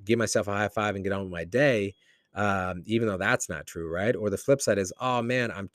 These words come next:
I'm totally, like, making a mess of this. Um, it's not working. I should probably just give up," eh, you know, et cetera, et cetera, versus saying, like, "Hey, what I'm doing is working. Great. I'm gonna keep doing it."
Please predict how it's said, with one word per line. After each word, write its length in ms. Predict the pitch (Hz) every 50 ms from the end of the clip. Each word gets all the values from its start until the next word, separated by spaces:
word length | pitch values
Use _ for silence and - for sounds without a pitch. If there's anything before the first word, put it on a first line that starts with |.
| - -
I'm 140 | - 107 98
totally, 400 | - - - 123 123 120 120 120
like, 240 | 107 98 95 - -
making 300 | 101 98 98 - - 90
a 40 | 87
mess 280 | 98 123 139 139 -
of 60 | 135 117
this. 400 | 123 127 123 113 - - - _ _ _ _ _ _ _ _ -
Um, 600 | 98 98 95 92 87 87 85 80 80 78 78 78 _ _ _ _ _ _ _ _ _ -
it's 160 | 98 - -
not 180 | 104 90 85
working. 520 | 101 131 143 139 - 143 135 123 123 120 107
I 80 | 92
should 160 | 92 - 90 -
probably 200 | - 101 87 80
just 180 | 85 - -
give 160 | - 87 90
up," 320 | 120 127 131 127 127 - -
eh, 180 | 87 80 87 92 92
you 140 | 104 107
know, 80 | 101 95
et 160 | 78 92 -
cetera, 200 | - - 98 98
et 80 | 92 -
cetera, 240 | - 135 127 117 90 87 95
versus 400 | 123 147 170 151 - 120 - -
saying, 460 | - 113 110 110 110 110 110 110 107
like, 300 | 95 95 98 92 87 _ _ _ - _ _ _ _ _ _ _ _
"Hey, 180 | - 269 294 165
what 140 | 107 107 101
I'm 120 | 101 101 95
doing 260 | 110 113 120 120 110
is 120 | 98 90
working. 360 | 90 95 117 - - 160 143
Great. 280 | 113 - 143 165 120 -
I'm 140 | 60 90 101
gonna 160 | 98 104 104
keep 180 | 101 - 117 101
doing 240 | - 135 131 110 90
it." 120 | 82 -